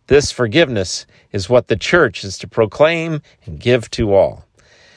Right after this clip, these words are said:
Now, here's something you should know when it comes to forgiveness. There are actually three other Greek words that can be translated as forgiveness, as well as a number of other verbs like pass over and set aside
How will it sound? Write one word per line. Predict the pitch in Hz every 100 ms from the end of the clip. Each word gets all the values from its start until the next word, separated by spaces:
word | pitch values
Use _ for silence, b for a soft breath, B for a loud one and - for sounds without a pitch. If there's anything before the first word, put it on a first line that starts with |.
| b b b
Now, | 135
here's | 180 294 339
something | - 226 - 208
you | 175 170
should | - 151
know | 131 131 101
when | 92 110 113
it | 135
comes | - 123 117
to | -
forgiveness. | 117 110 101 101 82 - - - _ -
There | 160 175
are | 170
actually | 214 - - 185 156
three | - 240 247
other | 196 226
Greek | 135 123 117 -
words | 101 90 104 104 B B -
that | 139 -
can | 156 139
be | 139
translated | 123 - 156 190 190 117 107 101 98
as | 90
forgiveness, | - 104 98 175 120 107 - - B B B
as | - 170 147
well | 160 208 247 208
as | 170 151 135 -
a | 139
number | 147 233 226
of | 143
other | 147 226 196
verbs | 117 113 110 127 110
like | 110 101 -
pass | 110 113 123 -
over | 117 113 127
and | 107 95
set | - 131 113
aside | 101 143 156 107 95 107